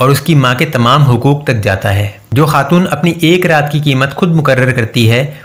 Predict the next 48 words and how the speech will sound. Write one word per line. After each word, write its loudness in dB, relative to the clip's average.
वो 2
एक 0
लिहाज 2
से 0
अपने 0
आप 0
को -2
बहुत 0
सस्ता -2
बेचने -2
पर 0
मजबूर 0
होती 0
है, -2
क्योंकि 0
जो 2
भी 4
कीमत 0
वो 2
वसूल 0
करेगी, 0
वो 2
उसके -2
पैदा 0
होने 4
वाले 0
बच्चे -2
की -2
और -2
उसकी -2
ताउम्र 2
कफालत -2
के 0
लिए 2
काफ़ी -2
नहीं, 0
जिसका 0
लाजमी 2
नतीजा 0
पैदा 0
होने 4
वाले 2
बच्चे -4
के -4
पैदा 0
होने 0
से -2
पहले 0